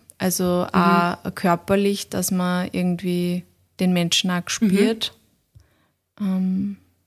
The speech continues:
Speaker 1: Fairness ist mir extrem wichtig.
Speaker 2: Ja,
Speaker 1: Also das ist ein Wert, der ist
Speaker 2: Gerechtigkeit,
Speaker 1: bei
Speaker 2: ja.
Speaker 1: mir gerecht-, ja, Gerechtigkeit und
Speaker 2: Ich
Speaker 1: Fairness
Speaker 2: auch.
Speaker 1: ist für mich
Speaker 2: Mhm.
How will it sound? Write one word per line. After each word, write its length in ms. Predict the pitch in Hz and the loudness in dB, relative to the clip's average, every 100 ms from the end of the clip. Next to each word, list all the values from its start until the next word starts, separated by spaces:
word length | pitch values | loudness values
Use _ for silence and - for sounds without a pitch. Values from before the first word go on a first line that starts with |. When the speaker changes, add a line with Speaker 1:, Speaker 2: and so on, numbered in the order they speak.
| _ _ _ _ _ _ _ | _ _ _ _ _ _ _
Speaker 1:
Fairness 640 | - - 170 175 196 - | -2 2 4 4 2 0
ist 140 | 185 - | -2 -2
mir 80 | 170 | -2
extrem 420 | - - 180 180 | -4 -4 -2 0
wichtig. 220 | 190 202 | 0 0
Speaker 2:
Ja, 80 | 196 | 0
Speaker 1:
Also 180 | 190 190 | 2 2
das 160 | 185 | 2
ist 140 | 175 185 | 0 0
ein 140 | 180 | 2
Wert, 20 | |
der 160 | 180 175 | 2 2
ist 120 | 180 | 0
Speaker 2:
Gerechtigkeit, 320 | 190 180 180 180 | 2 2 2 2
Speaker 1:
bei 80 | |
Speaker 2:
ja. 80 | 190 | 2
Speaker 1:
mir 160 | 185 180 | 2 0
gerecht-, 460 | - 175 180 - - | -2 0 0 0 -2
ja, 100 | 180 | -2
Gerechtigkeit 640 | 180 185 185 196 190 180 | 0 0 0 -2 0 0
und 100 | 180 | 2
Speaker 2:
Ich 80 | 185 | 2
Speaker 1:
Fairness 240 | 185 185 | 2 2
Speaker 2:
auch. 40 | 202 | 0
Speaker 1:
ist 140 | 190 | -2
für 140 | - | 2
mich 260 | 196 196 190 | 4 4 4
Speaker 2:
Mhm. 340 | 202 202 202 | 4 4 2